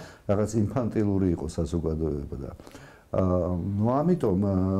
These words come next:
მერაბს ნელ-ნელა, ნელ-ნელა პესიმიზმი ეუფლებოდა, განსაკუთრებით მას შემდეგ, რაც, ა,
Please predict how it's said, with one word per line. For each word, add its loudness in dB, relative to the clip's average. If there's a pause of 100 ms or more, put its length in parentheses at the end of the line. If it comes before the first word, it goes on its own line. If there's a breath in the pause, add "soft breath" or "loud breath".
(200)
მერაბს 2
ნელ-ნელა, 2
ნელ-ნელა 2
პესიმიზმი 0
ეუფლებოდა, 0 (440 loud breath)
განსაკუთრებით -2
მას 0
შემდეგ, 0
რაც, 0
ა, -4